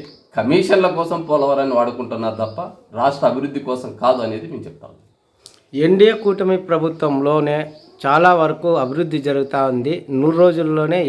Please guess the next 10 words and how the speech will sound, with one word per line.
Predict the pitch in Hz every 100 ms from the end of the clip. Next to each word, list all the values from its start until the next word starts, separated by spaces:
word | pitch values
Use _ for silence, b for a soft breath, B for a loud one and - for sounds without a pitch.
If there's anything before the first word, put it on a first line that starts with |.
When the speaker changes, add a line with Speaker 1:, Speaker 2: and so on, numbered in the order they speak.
| 131
Speaker 2:
ఎంతో | 139 175
అభివృద్ధి | 135 143 139 135
చేశామని | 139 123 131 123 143 233 - b b -
మరి | 143 143 139
ఎన్డీఏ | 143 156 156 143 135 123 107 B B - 135
నాయకులు | 151 160 143
అంటున్నారు. | 123 123 123 160
మరి | 147 123 123
దాని | 120
గురించి | 127 127